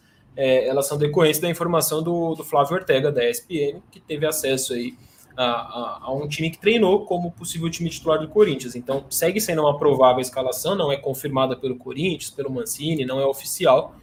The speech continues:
mas já é uma provável escalação com alguma apura-, com alguma apuração,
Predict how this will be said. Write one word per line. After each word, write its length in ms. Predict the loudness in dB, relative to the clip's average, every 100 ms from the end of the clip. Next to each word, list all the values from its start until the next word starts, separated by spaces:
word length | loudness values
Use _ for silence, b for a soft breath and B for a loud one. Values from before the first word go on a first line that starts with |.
| b b 0
mas 180 | 2
já 200 | 6 8
é 120 | 8 8
uma 300 | 6 2 0
provável 480 | 0 4 4 4
escalação 540 | 0 0 0 0 -2 -4
com 80 | -4
alguma 240 | 0 0
apura-, 320 | 0 0 -2
com 240 | -4 -8 -6
alguma 360 | 0 0 -2
apuração, 680 | -4 2 2 4 2 0